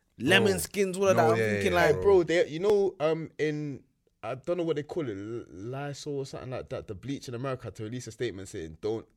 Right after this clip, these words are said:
Speaker 3: don't, um, don't drink the bleach to cure coronavirus."
Speaker 1: Yeah, 'cause their president said, "Drink bleach." You will, you will, that's what I'm saying.
Speaker 3: Bro.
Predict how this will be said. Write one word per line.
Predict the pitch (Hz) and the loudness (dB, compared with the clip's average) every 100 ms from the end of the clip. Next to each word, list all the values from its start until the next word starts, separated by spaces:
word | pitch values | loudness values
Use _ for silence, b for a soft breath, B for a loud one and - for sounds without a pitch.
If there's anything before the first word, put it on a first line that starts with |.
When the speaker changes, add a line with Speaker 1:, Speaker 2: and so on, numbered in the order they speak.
| _ | _
Speaker 3:
don't, | 117 117 - - | -6 -6 -8 -14
um, | 98 101 95 87 - _ | -12 -10 -12 -14 -18 _
don't | - 117 95 | -4 -4 -4
drink | 117 85 | -10 -10
the | |
bleach | 92 110 117 - - _ _ | -10 -10 -10 -14 -20 _ _
to | 98 - | -18 -18
cure | - 135 120 | -10 -4 -4
coronavirus." | 117 113 120 104 104 87 80 - | -4 -8 -6 -4 -6 -6 -14 -14
Speaker 1:
Yeah, | 120 147 | -4 -2
'cause | 156 | -2
their | 139 | -2
president | 139 170 156 143 | 0 0 0 0
said, | 123 143 | -2 -2
"Drink | 127 151 | -2 -4
bleach." | 139 139 113 | -4 -6 -6
You | |
will, | 113 | -6
you | 113 113 | -4 -8
will, | 110 147 | -8 -6
that's | 127 170 | -4 -2
what | 139 | -4
I'm | |
saying. | 160 135 | -2 4
Speaker 3:
Bro. | 247 233 190 117 | 8 10 10 6